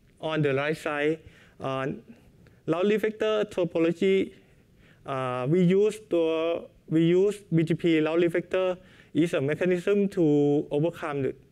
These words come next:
the requirement of established, established, uh, format I B G P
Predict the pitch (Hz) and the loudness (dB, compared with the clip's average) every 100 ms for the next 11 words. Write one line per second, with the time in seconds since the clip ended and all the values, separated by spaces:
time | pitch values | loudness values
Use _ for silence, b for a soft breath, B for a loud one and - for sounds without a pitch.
0 | _ _ - 123 127 131 147 147 147 147 | _ _ -2 0 0 0 -2 -2 -2 -4
1 | 147 - - 170 - 151 127 117 - - | -6 -6 -4 -2 -2 0 0 -4 -12 -6
2 | - - 185 175 165 - 131 120 120 - | -6 -2 0 0 0 -4 -8 -6 -8 -6
3 | 156 143 139 117 139 135 131 135 - 135 | -2 0 0 -2 -2 0 0 0 0 2
4 | 131 131 | 2 -2